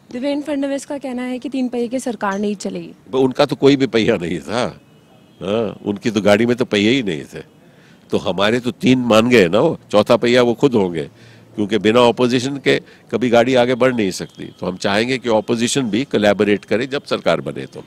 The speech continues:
Speaker 1: अब आज उन्होंने इस्तीफा दे दिया, सुप्रीम कोर्ट ने फैसला सुना दिया, अब क्या होने वाला है, अब नेक्स्ट क्या है?
Speaker 2: अब सरकार बनेगी,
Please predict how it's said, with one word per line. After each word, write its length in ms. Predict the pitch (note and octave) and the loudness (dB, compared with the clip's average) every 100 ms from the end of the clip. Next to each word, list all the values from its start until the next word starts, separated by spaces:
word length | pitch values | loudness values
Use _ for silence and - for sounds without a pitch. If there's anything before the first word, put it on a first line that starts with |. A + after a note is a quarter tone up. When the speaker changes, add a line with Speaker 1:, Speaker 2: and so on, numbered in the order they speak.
| - | -12
Speaker 1:
अब 100 | A#3+ | -6
आज 200 | A#3+ B3 | -4 -2
उन्होंने 260 | C4+ B3+ | -2 -2
इस्तीफा 420 | C4 - B3+ - B3 | -4 -4 -6 -4 -2
दे 180 | B3 | -2
दिया, 160 | A3 A#3 | 0 -2
सुप्रीम 360 | B3 B3 C4 B3+ | -4 -6 -6 -2
कोर्ट 200 | B3+ A#3 | -4 -4
ने 60 | A#3+ | -6
फैसला 320 | B3 A3 A#3+ | -8 -8 -8
सुना 220 | A#3 G#3+ | -4 -4
दिया, 120 | G#3 | -2
अब 60 | A3+ - | -2 -4
क्या 100 | G#3+ | -8
होने 180 | F3+ F3+ | -6 -8
वाला 220 | F3+ F#3 | -6 -2
है, 60 | |
अब 60 | A3 | 0
नेक्स्ट 260 | G#3+ - - | 0 -2 -10
क्या 120 | G3+ | -10
है? 60 | |
Speaker 2:
अब 80 | G#2 | -10
सरकार 360 | - A2 B2+ B2+ | -10 -2 2 2
बनेगी, 480 | C#3+ E3 D#3 D#3+ | 2 0 -2 -4